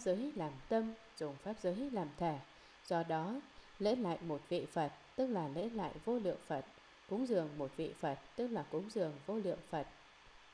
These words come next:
Chỉ cần thành tâm quán tưởng, con đang cúng dường một vị Phật, tức là cúng dường vô lượng Phật, hoặc là cúng dường Phật Thích Ca Mâu Ni, hoặc cúng dường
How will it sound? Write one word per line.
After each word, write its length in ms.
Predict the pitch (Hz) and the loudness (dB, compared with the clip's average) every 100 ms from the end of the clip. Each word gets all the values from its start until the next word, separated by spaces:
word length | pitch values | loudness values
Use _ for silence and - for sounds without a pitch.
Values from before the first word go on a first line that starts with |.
| - - - - - - - | -20 -20 -18 -18 -18 -20 -8
Chỉ 160 | - 190 | 2 2
cần 340 | - 170 156 156 | 4 0 0 -2
thành 180 | 165 160 | -4 0
tâm 200 | 262 254 | 0 0
quán 220 | 220 277 | -2 0
tưởng, 200 | 247 196 143 - | 2 0 0 -4
con 260 | 196 175 170 | -2 0 0
đang 120 | 165 - | -2 -2
cúng 160 | 220 | -4
dường 220 | 254 185 190 | 0 0 0
một 100 | 147 139 | -8 -6
vị 140 | 160 - | -6 -4
Phật, 200 | - 139 - - - - | -2 -4 -4 -18 -16 -4
tức 180 | 277 262 | -2 0
là 120 | 160 | 0
cúng 160 | 175 233 | -2 -2
dường 240 | 240 165 139 | 0 0 0
vô 120 | 226 | -2
lượng 220 | 247 185 - - | 0 -2 -4 -4
Phật, 160 | 147 - - - - | -4 -4 -16 -20 -6
hoặc 160 | 185 175 | -4 0
là 120 | 175 170 | 0 0
cúng 140 | 240 277 | -4 0
dường 220 | 190 156 - | 0 0 -4
Phật 120 | 151 | -2
Thích 120 | 262 269 | -2 -2
Ca 80 | 254 | -2
Mâu 320 | 254 240 254 | -2 0 -2
Ni, 280 | 254 262 254 - - - | 0 0 0 -4 -20 -8
hoặc 140 | - 156 | -4 -4
cúng 140 | 196 254 | -4 -2
dường 220 | 233 165 | 2 2